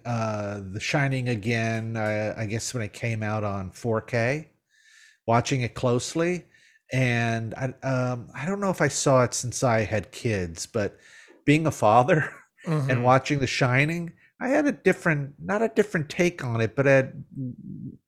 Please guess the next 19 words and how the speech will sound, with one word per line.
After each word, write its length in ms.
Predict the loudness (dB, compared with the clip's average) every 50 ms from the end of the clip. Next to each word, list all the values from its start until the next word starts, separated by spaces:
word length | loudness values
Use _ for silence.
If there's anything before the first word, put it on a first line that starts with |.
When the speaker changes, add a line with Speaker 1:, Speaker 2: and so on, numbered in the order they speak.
| _ _ _ _ _ _ -20 _ _ -2
Speaker 1:
weird 320 | 2 6 6 6 6 4 0
feelings 800 | -4 -2 2 4 4 4 2 0 -4 -6 -6 -4 -4 -4 -6 -8 -8 -2 0
at 160 | 0 0 0
certain 260 | 2 4 4 6 8
Speaker 2:
Right. 240 | 8 8 10 8 6
Speaker 1:
points, 300 | 4 2 -2 -6 -10 -12
'cause 180 | -12 -8 0 0
it's, 180 | 0 0 0 -8 -18 -10 0 2
it's 200 | 2 2 2 4
hard 360 | 6 10 10 10 10 8 6
being 220 | 0 0 0 -2
a 40 | -2
father. 400 | 2 4 6 6 8 6 4 2
It's 120 | 0 0
hard 240 | 2 4 4 4 4 2
being 180 | 0 -2 -2
a 60 | -6
parent. 520 | -6 -2 -2 0 0 2 0 -2 -2 0 0
Speaker 2:
Mm-hmm. 480 | 0 0 0 -2 -2 -4 -6 -8 -10